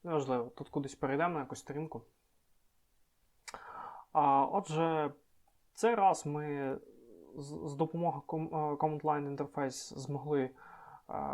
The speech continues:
розвернути в нас, е, лінуксову віртуальну машину.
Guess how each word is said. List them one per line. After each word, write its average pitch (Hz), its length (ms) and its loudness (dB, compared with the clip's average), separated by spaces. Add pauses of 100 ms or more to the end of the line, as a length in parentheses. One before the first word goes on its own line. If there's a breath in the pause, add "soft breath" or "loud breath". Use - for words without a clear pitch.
розвернути 139 600 -2
в - 20 -4
нас, 127 600 -4 (100)
е, 127 400 -6 (560)
лінуксову 147 760 2
віртуальну 135 420 0
машину. 233 400 -2